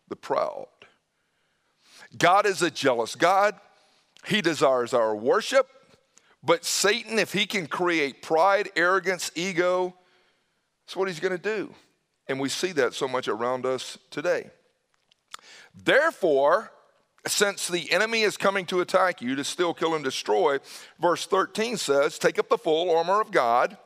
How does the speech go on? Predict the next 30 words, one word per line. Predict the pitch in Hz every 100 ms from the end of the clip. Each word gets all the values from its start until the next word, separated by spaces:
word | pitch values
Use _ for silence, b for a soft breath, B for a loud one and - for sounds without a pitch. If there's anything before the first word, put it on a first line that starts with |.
| _ B B B B
so | - 196
that | 196 180
you | 190
will | 202 160
be | 160 180
able | 180 180
to | 175
resist | 156 147 131 117 110 233 277 160 175 -
in | 175
the | - 131
evil | 185 196
day, | 185 135 156
and | 165
having | 175 175 160
done | 165 160
everything, | 202 247 320 - 147 175 208 b b b b b b
stand | - - 214 226
firm." | 262 285 240 151 - _ _ _ _ _ _ _ _ -
Then | 180
he | 269
says, | 254 160 156 185
Stand | - - 339 330 -
firm, | 370 339 370 247 147 - _ _ _ _ _ _ _ _ -
having | - 190 220 147 143 180 214 - _ _ _ _ _ _
fastened | - 160 175 185 170
on | 143 156 160
the | 151
belt | 135 156 156
of | 151
truth. | - 185 - -